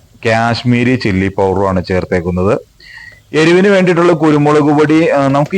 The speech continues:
എരിവ് കൂടുതൽ വേണമെങ്കിൽ, ആ, നമുക്ക് സാധാ നോർമൽ മുളക് പൊടിയും കൂടി ചേർക്കാം. ഞാൻ ഇതിനകത്ത് കുറച്ച് കുരുമുളക് പൊടിയും കൂടെ ആഡ് ചെയ്യുന്നുണ്ട്. അപ്പൊ നമ്മള് ഇട്ട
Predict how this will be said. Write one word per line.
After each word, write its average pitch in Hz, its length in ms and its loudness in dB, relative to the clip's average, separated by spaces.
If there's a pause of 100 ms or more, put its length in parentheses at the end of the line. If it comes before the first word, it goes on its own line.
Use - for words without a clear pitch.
എരിവ് 170 280 2
കൂടുതൽ 165 340 2 (100)
വേണമെങ്കിൽ, 165 520 0 (140)
ആ, - 20 2 (160)
നമുക്ക് 147 240 0
സാധാ 143 260 2 (100)
നോർമൽ 139 400 0 (100)
മുളക് 135 280 0
പൊടിയും 135 200 0
കൂടി 135 180 0
ചേർക്കാം. 107 400 0 (120)
ഞാൻ 135 120 0
ഇതിനകത്ത് 135 320 0
കുറച്ച് 135 300 -2
കുരുമുളക് 120 420 2
പൊടിയും 120 220 0
കൂടെ 127 160 2
ആഡ് 110 220 0
ചെയ്യുന്നുണ്ട്. 98 380 -2 (1400)
അപ്പൊ 170 160 2
നമ്മള് 180 200 2 (200)
ഇട്ട 180 120 0